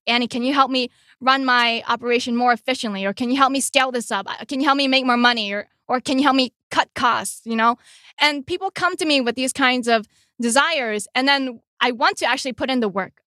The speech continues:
I want to help you. I have a plan for you. This will work, you know? But they don't want to put in the work. So the cost is not money, because even if I want to do it for free for someone, they still don't want to do it. The cost is their time. People don't want to put in the time.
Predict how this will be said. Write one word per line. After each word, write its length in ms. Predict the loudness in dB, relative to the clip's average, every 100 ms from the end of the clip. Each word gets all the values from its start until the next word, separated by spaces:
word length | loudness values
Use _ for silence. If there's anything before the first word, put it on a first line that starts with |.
| _
I 120 | -2
want 260 | 2 2 2
to 80 | -2
help 260 | 0 0 -2
you. 240 | -12 -12 -18 _ -2
I 60 |
have 240 | 0 0 0
a 60 |
plan 320 | -2 -2 -2 -2
for 120 | -6
you. 220 | -8 -10 -4
This 200 | -4 0
will 200 | 2 2
work, 280 | 2 -2 -2 _ -4
you 100 | 0
know? 220 | 2 0 _ -20 _ _ _ -6
But 160 | -4 0
they 100 | 0
don't 120 | 2
want 140 | 2
to 40 | -2
put 140 | -10
in 100 | -12
the 60 | -16
work. 120 | _ _ _ _ _ _ _ -6
So 220 | -2 0 -2
the 80 |
cost 420 | -6 0 0 0 -6
is 140 | -4
not 340 | 0 2 2
money, 400 | 0 0 0 -10 _ _ _ _
because 280 | -2 0 0
even 260 | 0 0 0
if 60 | 0
I 120 | 0
want 200 | 0 -2
to 60 |
do 140 | -4 -6
it 60 | -4
for 120 | -6
free 360 | -8 -2 2 2
for 160 | 0
someone, 500 | -2 -4 -6 -10 -12 -18 _ _ _ _ -4
they 120 | -2
still 420 | -2 2 4 4
don't 200 | -2 -4
want 160 | -4 -6
to 80 | -10
do 140 | -14
it. 140 | -14 -16 _ _ -8
The 60 |
cost 340 | 2 2 2 -2
is 120 | -4
their 140 | -6
time. 500 | -4 -2 0 -2 -8 -20 _ _
People 240 | -4 -2 2
don't 220 | 2 2
want 160 | 0 -2
to 60 |
put 160 | -6 -6
in 100 | -6
the 80 | -8
time. 480 | -2 0 0 -4